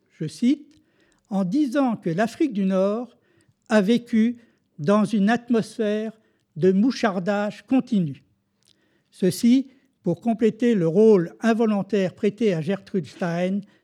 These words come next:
qui a été ré-, qui a été rappelé. Enfin, c'est l'année du débarquement allié américain le huit novembre en Afrique du Nord,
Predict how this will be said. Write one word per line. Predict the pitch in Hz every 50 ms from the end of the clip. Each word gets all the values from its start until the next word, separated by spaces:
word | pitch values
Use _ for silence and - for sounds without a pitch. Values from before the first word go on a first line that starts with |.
| _ _ _
qui | - 202
a | 185 175
été | 175 170 - 208 190 180
ré-, | 147 175 185 185 185 185 - 190 -
qui | - 196 180
a | 170
été | 160 165 156 - 220 196 190 196 -
rappelé. | - 143 180 170 - - 139 123 - _ _ _ _ _ _ _ _ _ _ _ _ _ _ _ _ _ -
Enfin, | 233 233 - - - 285 294 302 349 339 - - _ _ _ _ _
c'est | _ - - 240 233
l'année | 226 233 240 269 285
du | 240 196 202
débarquement | 180 254 269 - 277 - - - 269 254 247 240 220
allié | 202 190 190 185 214 220
américain | 202 185 180 196 196 196 202 202 - 220 208 202 185 160 - _ _ _ _ _ _ _
le | - 170
huit | 175 185 208 240
novembre | 240 240 226 190 190 214 202 196 190 165 131 - _ _ _ -
en | 190 185
Afrique | 180 180 180 - 226 185
du | 143 160 160
Nord, | 165 175 180 190 196 214 233 254 -